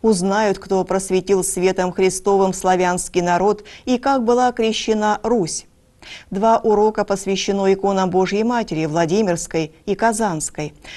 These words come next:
Еще один урок знакомит детей с событиями и участниками Куликовской битвы, а следующий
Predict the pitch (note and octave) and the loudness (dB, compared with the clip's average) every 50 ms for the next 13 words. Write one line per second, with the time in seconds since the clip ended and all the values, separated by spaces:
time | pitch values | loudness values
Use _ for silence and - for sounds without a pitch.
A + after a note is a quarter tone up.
0 | - - - G#3+ G3+ A3 G#3+ - - C#4 C#4 C4 B3+ A3 A#3+ B3 A#3+ - B3 A#3 | -10 -6 -4 -2 0 0 -2 -2 -2 -2 0 0 2 2 2 0 0 2 2 2
1 | A3+ A3 A3+ A#3 A3+ - A3+ F#3 G3 A3 G#3+ G#3 G#3+ A3+ G#3+ G#3+ G#3+ G3+ F3 - | 4 4 4 2 2 0 -2 -2 0 0 0 2 2 2 2 2 2 0 0 0
2 | G#3 G3 G3+ - A3 A3+ G#3+ - - G#3+ G3+ F3+ F#3 G#3+ A3 G#3+ - G#3+ G#3 G3+ | -2 -2 -2 0 0 0 -2 -2 0 0 0 2 2 0 -2 0 0 0 2 2
3 | G#3 G3+ G#3 G#3+ A3 G#3 G#3 G3+ - A3 G#3 G#3+ G#3 - - G3+ F#3 G#3 G3 G3 | 2 0 -2 -2 -2 -2 -2 -2 0 0 0 0 0 -2 -4 -6 -4 -2 -2 -2
4 | G3 F#3+ - G3 F#3+ F#3 F#3 G3 F#3 F3 E3 - - - F3+ F3 F3 - E3 D3+ | -2 0 2 2 2 2 2 2 0 0 -2 -4 -4 -2 0 0 0 0 -2 -4
5 | F3 A3 A#3 A3+ G3 G3 G3 F#3+ G3 - - - - - G3+ - - - G3+ A#3 | -2 -2 -2 0 2 2 2 2 2 -4 -16 -6 -2 0 0 0 0 -2 0 0
6 | C4 B3 G3 E3+ E3 - - E3+ E3+ E3 | 2 2 2 2 0 0 0 0 0 0